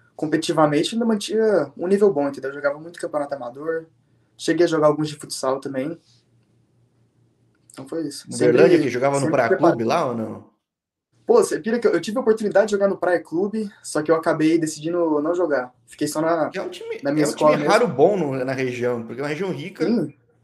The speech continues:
Speaker 1: Pô, lá
Speaker 2: Que eu
Speaker 1: eles
Speaker 2: não
Speaker 1: têm uma,
Speaker 2: entendo
Speaker 1: têm uma
Speaker 2: porque não tem
Speaker 1: estrutura
Speaker 2: futebol na
Speaker 1: absurda, cara.
Speaker 2: primeira mineira, né, cara? É um negócio assim que eu não entendo, tipo, é
Speaker 1: Sim.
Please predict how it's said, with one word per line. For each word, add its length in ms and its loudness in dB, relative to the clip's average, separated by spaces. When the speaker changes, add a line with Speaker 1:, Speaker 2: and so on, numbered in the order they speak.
Speaker 1:
Pô, 120 4
lá 120 6
Speaker 2:
Que 80 2
eu 40 0
Speaker 1:
eles 120 2
Speaker 2:
não 120 0
Speaker 1:
têm 100 6
uma, 60 4
Speaker 2:
entendo 20 2
Speaker 1:
têm 80 0
uma 60 0
Speaker 2:
porque 140 4
não 100 2
tem 140 6
Speaker 1:
estrutura 120 -4
Speaker 2:
futebol 260 4
na 60 2
Speaker 1:
absurda, 80 0
cara. 100 2
Speaker 2:
primeira 280 2
mineira, 440 -4
né, 140 -8
cara? 260 -8
É 40 -8
um 40 -10
negócio 360 -10
assim 100 -18
que 80 -16
eu 40 -14
não 60 -14
entendo, 480 -14
tipo, 460 -20
é 320 -20
Speaker 1:
Sim. 300 -6